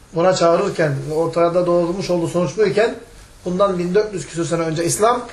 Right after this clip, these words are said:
anne babanın hakkını ne yapmış? Ortaya koymuş. Ve Allah Teala'nın en sevdiği amellerden bir tanesi.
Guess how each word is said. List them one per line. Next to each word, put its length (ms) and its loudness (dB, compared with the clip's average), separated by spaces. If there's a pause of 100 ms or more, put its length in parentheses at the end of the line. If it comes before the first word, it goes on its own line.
(580)
anne 280 0
babanın 280 2
hakkını 380 -4
ne 40 2
yapmış? 280 -2
Ortaya 320 -2
koymuş. 400 -4 (720)
Ve 40 0
Allah 240 4
Teala'nın 520 4 (840)
en 160 4
sevdiği 580 2 (1200)
amellerden 640 2
bir 100 -2
tanesi. 380 0